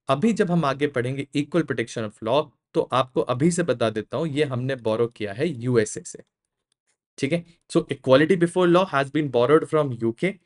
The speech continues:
equal protection of law has been borrowed from U S A। However, जो ये rule of law principle है, इसमें basically तीन postulates हैं majorly। पहला postulate ये कहता है that no one shall be punished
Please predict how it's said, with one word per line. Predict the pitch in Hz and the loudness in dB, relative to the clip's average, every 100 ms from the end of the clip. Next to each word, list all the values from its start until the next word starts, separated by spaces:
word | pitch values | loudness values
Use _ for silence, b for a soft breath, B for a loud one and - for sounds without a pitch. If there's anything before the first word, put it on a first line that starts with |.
| b b b b 170 | b b b b 0
equal | 180 226 220 | 4 6 6
protection | 185 165 - 147 | 4 0 -2 -4
of | - | -4
law | 127 143 131 | 0 0 2
has | 117 120 | 0 -2
been | 131 127 | -4 -4
borrowed | 113 107 113 110 | 0 2 0 -2
from | 127 185 - - 110 | -4 -4 -6 -10 -6
U | 104 | -6
S | 95 - | -6 -14
A। | - _ _ _ - | -18 _ _ _ -4
However, | 107 160 123 120 165 - _ _ | 4 4 6 2 0 -4 _ _
जो | 117 214 | 0 2
ये | 226 | 2
rule | 147 160 196 | 2 2 2
of | 202 143 | 0 2
law | 147 147 | 2 2
principle | 143 143 - 139 117 | -4 -6 -4 -4 -2
है, | 160 | -6
इसमें | - 160 | -4 -6
basically | 135 127 139 151 160 - | -2 -4 -4 -8 -8 -4
तीन | 190 190 175 | -2 -4 -4
postulates | 127 - 135 123 123 - | -6 -2 -2 0 -2 -6
हैं | 117 | -6
majorly। | 113 104 107 104 107 175 190 b b b b - | -4 -6 -4 -4 -2 -2 -2 b b b b 4
पहला | 143 226 196 | 4 4 2
postulate | 151 - 156 147 | 0 0 0 0
ये | 143 | 0
कहता | 123 113 131 | 0 -2 -2
है | 190 | -6
that | 190 | -2
no | 190 185 | 0 0
one | 185 | 0
shall | 170 165 143 | -2 -4 -4
be | 147 151 | -6 -6
punished | 131 180 - | -4 -2 -4